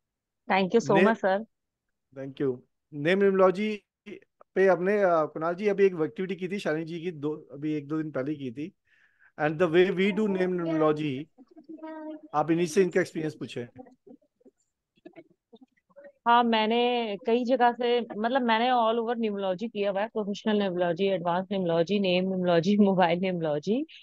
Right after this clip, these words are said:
Speaker 1: और सब जगह से करने के बाद मैं भी गुरु ज्ञान एकेडमी में सर से जब मैं जुड़ी, तो मैंने सर की वेबिनार्स ही देखी और उनकी कई क्लासेस की वीडियोज़ देखी।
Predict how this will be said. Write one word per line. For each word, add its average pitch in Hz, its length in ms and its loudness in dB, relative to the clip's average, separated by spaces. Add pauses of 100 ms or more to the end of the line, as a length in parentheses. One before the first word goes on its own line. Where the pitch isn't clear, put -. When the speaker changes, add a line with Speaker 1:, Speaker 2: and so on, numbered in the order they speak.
(280)
Speaker 1:
और 180 140 6
सब 208 200 2
जगह 208 280 6
से 233 160 2
करने 202 340 2
के 214 120 0
बाद 190 260 2
मैं 185 220 -2
भी 196 140 -2
गुरु 180 260 0
ज्ञान 185 300 0
एकेडमी 175 380 -2
में 196 140 -4
सर 190 260 4
से 208 160 0
जब 185 160 6
मैं 180 200 4
जुड़ी, 165 400 4 (580)
तो 190 120 6
मैंने 196 260 4
सर 202 260 4
की 214 160 2
वेबिनार्स 175 680 0
ही 208 120 -2
देखी 190 380 0
और 277 180 -2
उनकी 220 280 0
कई 226 200 2
क्लासेस 233 480 2
की 247 80 2
वीडियोज़ 202 400 2
देखी। 160 480 -6